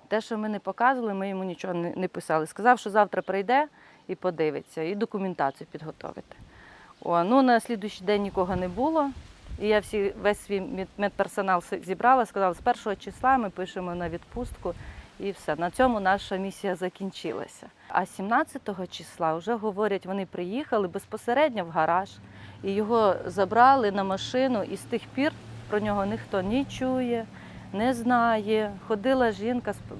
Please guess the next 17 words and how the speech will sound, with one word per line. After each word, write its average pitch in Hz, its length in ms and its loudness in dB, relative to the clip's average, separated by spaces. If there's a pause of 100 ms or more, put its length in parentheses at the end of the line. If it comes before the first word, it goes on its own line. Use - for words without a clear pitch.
питалася 196 640 0
у 175 140 -6
них, 180 240 -6
де, 202 300 0
що. 202 420 -4 (600)
Спочатку 262 540 2
вони 240 340 2
говорили, 214 480 0
що 202 140 -8
все 196 220 -2
добре, 208 340 0
а 165 220 2
потім 175 260 -8
сказали, 175 320 -2
«Не 165 140 -4
ходіть 139 380 -10
сюди». - 260 -16